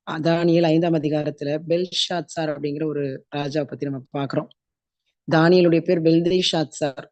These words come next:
தானியேலுடைய மற்றொரு பேர் பெல்தேஷாத்சார். நம்ம இங்க பார்க்கிறது பெல்ஷாத்சார்.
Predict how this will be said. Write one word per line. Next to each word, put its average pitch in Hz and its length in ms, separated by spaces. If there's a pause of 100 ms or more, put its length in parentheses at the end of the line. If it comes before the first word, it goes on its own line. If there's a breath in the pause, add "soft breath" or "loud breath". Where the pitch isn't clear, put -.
தானியேலுடைய 147 460
மற்றொரு 143 320
பேர் 151 160
பெல்தேஷாத்சார். 156 1000
நம்ம 170 160
இங்க 165 220
பார்க்கிறது 156 420
பெல்ஷாத்சார். 156 760